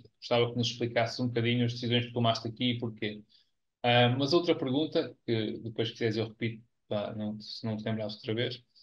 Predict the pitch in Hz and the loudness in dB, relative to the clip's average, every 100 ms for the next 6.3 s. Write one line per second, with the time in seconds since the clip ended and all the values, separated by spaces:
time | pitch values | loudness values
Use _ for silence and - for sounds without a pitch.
0 | - - - _ _ _ 135 131 110 - | -20 -20 -20 _ _ _ 4 6 2 -8
1 | _ _ - 151 151 135 120 123 123 127 | _ _ 4 4 6 4 4 4 6 6
2 | 131 123 113 117 127 127 127 123 123 120 | 6 2 4 4 4 2 4 4 4 4
3 | 117 120 120 120 117 117 117 101 101 107 | 2 2 2 4 4 2 0 -4 -6 -10
4 | - 123 127 147 - _ _ _ 123 117 | 0 4 4 2 -4 _ _ _ -4 -2
5 | 117 113 113 113 - 127 127 123 120 127 | 2 4 4 0 0 -2 -2 -4 -4 -2
6 | 131 120 - | -2 -2 -8